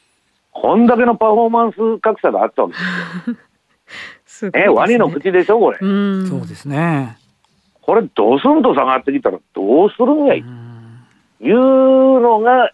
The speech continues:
Speaker 1: 今最大の気がかりになってるんですよね。
Speaker 2: うん。石原さん、どうするんですか、これ。
Speaker 1: <laughs> 私、ポジション、今、こういうものを、要するに、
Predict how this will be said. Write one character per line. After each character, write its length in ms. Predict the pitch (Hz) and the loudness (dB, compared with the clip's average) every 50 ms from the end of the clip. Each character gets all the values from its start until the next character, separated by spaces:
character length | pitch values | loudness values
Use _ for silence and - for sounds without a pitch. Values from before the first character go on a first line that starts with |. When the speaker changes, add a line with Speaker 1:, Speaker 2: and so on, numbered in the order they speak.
| _ _ | _ _
Speaker 1:
今 500 | - 180 185 165 165 170 170 170 160 127 - | -8 -6 -4 -2 -2 0 0 0 0 0 0
最 320 | - 160 170 170 170 175 | 0 2 2 4 2 2
大 200 | 160 165 156 156 | 2 2 2 2
の 140 | 151 156 143 | 0 -2 -6
気 160 | - - 156 | -6 -6 -4
が 140 | 156 151 147 | -4 -2 -2
か 100 | 127 120 | -2 -4
り 60 | 92 | -4
に 60 | 82 - _ | -6 -8 _
な 80 | _ | _
っ 20 | - _ _ | -20 _ _
て 80 | - - | -20 -20
る 60 | _ | _
ん 20 | |
で 60 | _ _ _ _ | _ _ _ _
す 160 | _ - - 214 | _ -16 -10 -6
よ 60 | 226 | -4
ね。 120 | 220 185 180 | -4 -4 -6
Speaker 2:
う 60 | 175 | -6
ん。 880 | 175 180 180 180 180 180 185 185 185 185 180 185 180 180 180 180 170 - - - - - - _ _ - | -8 -8 -8 -8 -8 -8 -8 -8 -8 -8 -8 -6 -6 -6 -8 -8 -10 -12 -16 -20 -20 -20 -20 _ _ -14
石 200 | 165 - - 226 | -12 -8 -4 -2
原 180 | 254 254 262 | -2 -2 -2
さ 140 | 254 - 254 | -2 -2 -2
ん、 40 | 240 | 0
ど 120 | 196 202 | 0 0
う 40 | 233 | -2
す 140 | 233 - 254 | -2 -2 0
る 100 | 254 254 | 0 0
ん 40 | 226 | 0
で 80 | 185 175 | -2 -4
す 100 | - - | -6 -10
か、 100 | - 160 | -14 -14
こ 120 | 160 165 151 | -12 -12 -12
れ。 60 | 151 139 139 117 - 175 165 - - 156 - | -10 -10 -12 -12 -10 -10 -10 -10 -10 -12 -14
Speaker 1:
<laughs> 400 | - _ _ _ _ _ - - | -14 _ _ _ _ _ -18 -16
私、 500 | - - - 92 - 120 110 - - 120 | -10 -6 -4 -2 0 0 0 0 -2 -2
ポ 140 | - - 127 | -2 0 0
ジ 160 | 117 135 131 | 0 0 -2
シ 60 | - | 0
ョ 120 | - 131 120 | 0 0 2
ン、 80 | 120 | 2
今、 420 | 120 123 117 107 95 90 87 85 - - | 2 2 2 2 0 0 -4 -8 -6 -2
こ 160 | 113 117 123 | 0 2 4
う 60 | 123 | 4
い 40 | 123 | 4
う 80 | 127 | 4
も 120 | 117 120 127 | 4 4 4
の 60 | 123 | 4
を、 440 | 104 98 95 101 107 104 95 95 - _ _ _ _ _ _ _ _ - | 4 4 4 2 2 2 0 0 -4 _ _ _ _ _ _ _ _ 0
要 180 | 104 104 107 | 2 2 2
す 120 | - - 131 | 2 2 0
る 60 | 131 | 2
に、 420 | 135 135 139 143 135 127 113 - | 2 2 2 4 4 2 0 0